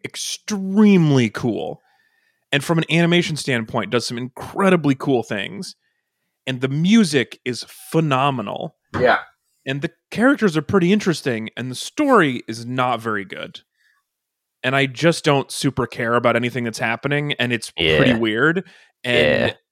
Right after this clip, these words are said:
Speaker 1: but stylistically, just an extremely cool movie.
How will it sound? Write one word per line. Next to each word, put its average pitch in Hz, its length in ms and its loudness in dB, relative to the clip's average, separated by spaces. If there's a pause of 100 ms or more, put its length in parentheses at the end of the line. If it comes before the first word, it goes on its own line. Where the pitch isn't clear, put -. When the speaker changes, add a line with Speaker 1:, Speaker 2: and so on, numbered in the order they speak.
Speaker 1:
but 131 180 -4
stylistically, 170 1300 -2
just 143 200 -8
an 139 120 -8
extremely 185 1000 0
cool 123 220 -4
movie. 107 300 -4